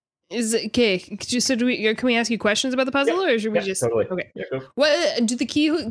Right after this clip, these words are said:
Speaker 1: do the keyholes all look the same? Does it look like the same key fits to all of our handcuffs?
Speaker 2: Uh, yeah, you can,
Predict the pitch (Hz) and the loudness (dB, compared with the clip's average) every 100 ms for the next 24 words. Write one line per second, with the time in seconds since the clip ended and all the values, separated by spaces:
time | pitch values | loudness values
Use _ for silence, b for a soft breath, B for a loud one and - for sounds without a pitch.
0 | - 247 247 254 277 269 294 254 247 247 | -8 -6 -4 -4 -2 0 0 0 -2 -2
1 | 240 220 - 208 240 294 233 220 220 220 | -4 -6 -2 0 0 0 -2 -2 -2 0
2 | 214 240 214 - 220 220 - 202 214 226 | 0 0 -2 -2 -4 -4 -4 -2 -2 -2
3 | 214 226 302 330 - - _ _ _ _ | -2 -2 -4 -4 -6 -12 _ _ _ _
4 | _ _ _ _ _ _ _ _ _ _ | _ _ _ _ _ _ _ _ _ _
5 | 143 147 147 123 196 277 127 160 | 4 6 6 4 2 2 0 -8